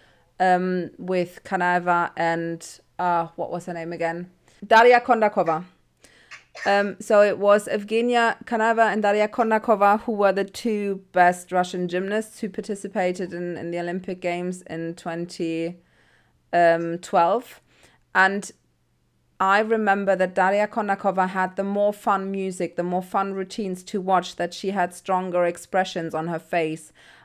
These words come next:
and playing more with the audience. And the same was happening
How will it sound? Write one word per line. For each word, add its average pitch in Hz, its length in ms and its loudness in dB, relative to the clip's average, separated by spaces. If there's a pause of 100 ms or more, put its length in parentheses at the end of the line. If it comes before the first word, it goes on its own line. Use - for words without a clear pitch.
(140)
and 175 360 2
playing 180 380 0
more 190 220 0
with 180 280 -2
the 170 120 -4
audience. 160 720 -2 (420)
And 180 140 0
the 185 60 -2
same 190 340 0
was 180 160 -2
happening 170 640 -4